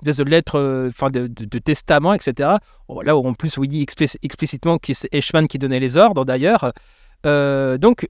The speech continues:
euh, enfin, même que ce, ce texte est toujours publié aux éditions de La Découverte. Et effectivement, là, euh, Rudolf Höss dit clairement, oui, on les a tués, et cetera. Enfin, le gars, bon, il était, enfin, condamné à mort. Bon, il a dit ce qu'il avait à dire, euh,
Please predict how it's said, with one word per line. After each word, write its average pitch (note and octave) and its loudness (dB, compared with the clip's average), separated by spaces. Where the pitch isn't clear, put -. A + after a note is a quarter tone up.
euh, G3 2
enfin, D#3 0
même A3 4
que D3+ 0
ce, C#3 -4
ce - -8
texte F#3 0
est - -4
toujours D3+ -2
publié D3 -2
aux D#3 4
éditions C3+ -4
de C#3 0
La B2+ -2
Découverte. D#3 0
Et A3+ 4
effectivement, F#3 0
là, G3 4
euh, C#3 0
Rudolf B2+ -4
Höss G3 2
dit D3 -4
clairement, D3 -2
oui, G3+ -2
on E3+ 0
les C3 -2
a B2 -2
tués, D#3 0
et A3 2
cetera. D3+ 0
Enfin, C#3 -2
le A#2+ -4
gars, E3 4
bon, D3+ -2
il C3+ -2
était, C3 -4
enfin, C3 -4
condamné C3+ -2
à A#2+ 0
mort. E3+ 4
Bon, D#3 0
il C3+ 0
a B2 -2
dit C#3 -10
ce - -12
qu'il - -2
avait C3 0
à B2+ 0
dire, E3+ 2
euh, B2 0